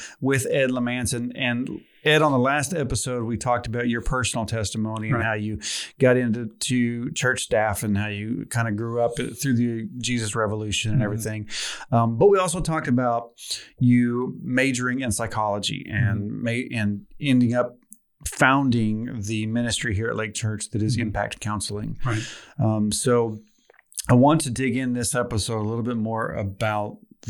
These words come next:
Speaker 1: that, because we as believers struggle through life, um,
Speaker 2: Mm-hmm.
Speaker 1: and I, and that's scriptural. I think, you know,
Speaker 2: Mm-hmm.
Speaker 1: Jesus said,
Speaker 2: Right.
Speaker 1: you know, "If you, if you're with me, you're an enemy to the world, and you're gonna,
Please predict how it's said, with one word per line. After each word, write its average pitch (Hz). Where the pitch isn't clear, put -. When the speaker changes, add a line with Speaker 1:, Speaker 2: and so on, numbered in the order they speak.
Speaker 1:
that, 101
because 107
we 113
as 113
believers 110
struggle 135
through 139
life, 127
um, -
Speaker 2:
Mm-hmm. 107
Speaker 1:
and 110
I, 110
and 139
that's 156
scriptural. 165
I 139
think, 120
you 117
know, 107
Speaker 2:
Mm-hmm. 101
Speaker 1:
Jesus 131
said, 113
Speaker 2:
Right. 107
Speaker 1:
you 113
know, 110
"If 101
you, 123
if -
you're 123
with 117
me, 123
you're 107
an 104
enemy 110
to 98
the 92
world, 101
and 101
you're 101
gonna, 101